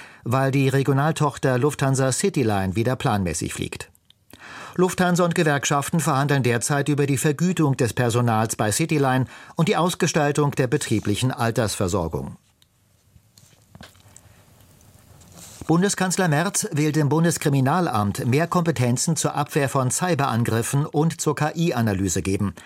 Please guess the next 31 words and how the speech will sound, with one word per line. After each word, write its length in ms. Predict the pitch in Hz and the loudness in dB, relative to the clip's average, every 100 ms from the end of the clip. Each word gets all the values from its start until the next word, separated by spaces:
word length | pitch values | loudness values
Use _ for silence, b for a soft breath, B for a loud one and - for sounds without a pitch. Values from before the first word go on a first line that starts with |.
| B B B B | B B B B
Entsprechend 520 | 185 165 160 147 180 170 | -2 0 0 0 0 0
äußerte 460 | 131 131 139 127 | 0 0 0 0
sich 200 | 113 120 | 0 0
Merz 360 | 120 123 165 - | 0 0 0 -2
bei 100 | 127 | 0
der 120 | 120 | 0
Veranstaltung 760 | - 123 123 - 123 120 123 120 | 0 0 0 0 0 0 -2 0
zum 220 | 123 117 | -2 0
fünfundsiebzigsten 920 | - 143 135 117 120 - 117 - 135 | 0 0 2 2 0 0 -2 0 0
Geburtstag 680 | 131 127 156 - 131 104 - | 0 0 0 0 0 -2 -2
des 180 | 107 | -2
B 160 | - 120 | 0 0
K 140 | 123 | 0
A 220 | 120 107 110 | 0 0 0
in 220 | 143 135 | 0 0
Wiesbaden. 500 | 107 - 65 57 - _ - B B B B B | 0 -2 -6 -6 -12 _ -20 B B B B B
Es 100 | 104 | 0
müsse 240 | 208 202 | 2 2
die 80 | 151 | 2
Möglichkeit 540 | 151 220 156 - 120 | 2 2 -2 0 -2
bestehen, 480 | 120 104 123 127 165 B B | 0 0 0 2 0 B B
laufende 500 | 120 131 180 175 156 | -2 -2 0 2 2
Cyberangriffe 1000 | 143 165 170 139 117 117 123 117 139 - | 0 0 0 0 0 0 0 0 -2 -2
aktiv 460 | 170 - - 139 - | -4 -4 -2 -2 0
zu 120 | 160 | 0
unterbinden, 680 | 135 147 127 165 165 127 98 B B | 0 0 2 0 2 0 0 B B
um 160 | 113 110 | -2 0
gravierende 640 | 120 120 120 147 139 139 | 2 2 2 2 2 2
Folgeschäden 680 | - 175 165 117 - 101 101 | 2 0 2 0 0 0 0
zu 160 | - | -2
verhindern. 480 | 92 95 87 78 60 | -4 -4 -2 -4 -6